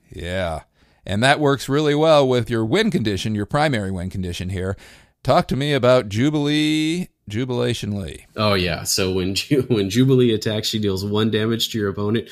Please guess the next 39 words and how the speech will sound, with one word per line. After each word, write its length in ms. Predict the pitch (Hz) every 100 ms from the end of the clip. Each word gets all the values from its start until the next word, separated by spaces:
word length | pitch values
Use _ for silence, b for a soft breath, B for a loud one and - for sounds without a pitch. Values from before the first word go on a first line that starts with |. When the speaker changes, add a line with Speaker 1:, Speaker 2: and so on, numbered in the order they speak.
| B B B
Speaker 2:
for 160 | 110
each 180 | 110 107
other 260 | 110 104 98
attacking 600 | 95 104 95 - 101 92
bolt 320 | 98 101 -
character 380 | - 95 80 90
die. 180 | 80 82
So 300 | - 98 101
really, 440 | 117 135 127 123 B B B
I 80 | 104
have 180 | 117 -
five 320 | 123 117 113
Jubilees. 500 | 120 117 113 117 110
<laughs> 40 |
The 60 | 110 -
goal 140 | 127
is 80 | 107
to 100 | 107
purchase 400 | - 104 - 98
three 220 | - 113
or 100 | 110
four 240 | 101 110 107
Jubilees, 560 | 107 110 107 110 120 - B B 107
get 220 | 110 117
them 160 | 120
in 80 | 117
the 80 | 110
field 340 | - 117 117 110
along 420 | 92 92 101 101
with 260 | 98 95 -
cycling 580 | - - 98 113 104 95
a 40 |
yellow 360 | 87 95 95 95
lantern 460 | 90 92 101 110 107
ring 220 | 107 110
that 180 | 104 -
turn 380 | 113 110 95
with 200 | 90 92 -
Gamora. 540 | 110 113 117 123 131